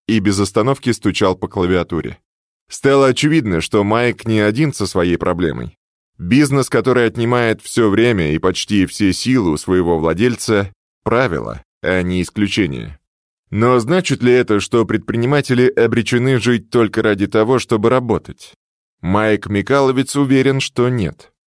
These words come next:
Конечно, на старте развития бизнеса основатель и владелец —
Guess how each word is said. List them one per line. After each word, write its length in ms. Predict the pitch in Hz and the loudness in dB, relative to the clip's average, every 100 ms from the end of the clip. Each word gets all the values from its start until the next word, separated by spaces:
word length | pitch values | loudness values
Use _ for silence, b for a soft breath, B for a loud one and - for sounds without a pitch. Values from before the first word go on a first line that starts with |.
| _ _ _ _ | _ _ _ _
Конечно, 500 | - 135 196 - 151 | -2 0 0 0 0
на 120 | 147 135 | 2 0
старте 360 | - 151 - | 2 0 2
развития 460 | 123 117 117 107 113 | 2 2 0 2 0
бизнеса 540 | 104 120 123 113 113 | 2 2 0 0 0
основатель 560 | 98 101 95 120 131 98 | 0 0 0 2 0 0
и 40 | |
владелец — 720 | 90 87 85 120 113 80 - | 0 0 2 0 0 -4 -10